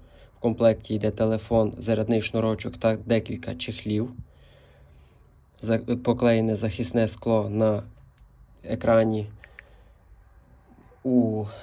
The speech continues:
е, тут маю на увазі дороге захисне скло. Перед відправкою почищу обов'язково. Повний неверлок. Зараз покажу інформацію про акумулятор.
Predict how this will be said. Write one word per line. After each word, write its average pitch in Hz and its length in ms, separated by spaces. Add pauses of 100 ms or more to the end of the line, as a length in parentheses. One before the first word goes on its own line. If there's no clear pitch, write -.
(320)
е, 110 500 (720)
тут - 160
маю 117 320
на 117 100
увазі 110 300
дороге 110 440
захисне 110 440
скло. 117 480
Перед 113 280
відправкою 110 580
почищу - 600
обов'язково. 110 920 (1900)
Повний 117 340
неверлок. 113 640
Зараз 113 280
покажу 110 460
інформацію 110 800
про 110 340
акумулятор. 107 800